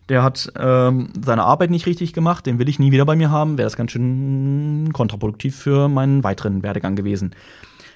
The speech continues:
Ja, und dadurch bin ich im Grunde darauf so gesehen erzogen worden, immer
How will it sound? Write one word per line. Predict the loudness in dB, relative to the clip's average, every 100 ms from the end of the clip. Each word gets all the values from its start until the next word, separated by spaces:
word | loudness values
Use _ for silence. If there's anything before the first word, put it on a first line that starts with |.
| -4
Ja, | -2
und | -2 0
dadurch | 0 0 0
bin | 0 -2
ich | 0
im | -2
Grunde | 0 -2
darauf | -2 -2 -2 0 0 -2 -16 _ _ _ _
so | -4 0
gesehen | 0 0 -2 -4
erzogen | -12 -10 -2 0 0 -2
worden, | -2 -2 0 0 -2 _ _ _ 2
immer | 4 4 2